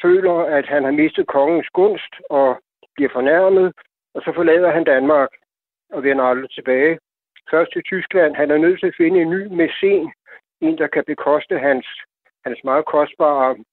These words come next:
videnskabelige arbejde. Og så e-, efter at han har været i Tyskland, så tager han til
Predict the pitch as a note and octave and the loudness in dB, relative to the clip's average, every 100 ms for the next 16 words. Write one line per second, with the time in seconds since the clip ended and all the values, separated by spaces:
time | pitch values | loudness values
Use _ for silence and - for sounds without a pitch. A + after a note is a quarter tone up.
0 | C3+ C3 - D3 D3 D3 C#3+ C3+ C3 D#3 | -8 -8 -2 0 0 -2 -2 0 0 0
1 | D#3+ D3+ C3 - - _ _ _ _ - | 2 2 0 -14 -20 _ _ _ _ -12
2 | C3+ E3+ D#3+ - - F3 - D3+ D3+ E3+ | -2 0 0 -4 -8 -8 -2 -2 0 0
3 | C#3+ C#3+ C3+ C#3+ C#3 C3 B2+ - G3+ - | 0 2 0 -2 -2 -2 -2 -4 -8 -2
4 | F3+ C#3+ E3 D3+ - - D3 B2+ B2 E3+ | -2 0 -2 -2 -4 -6 -4 -4 -6 -10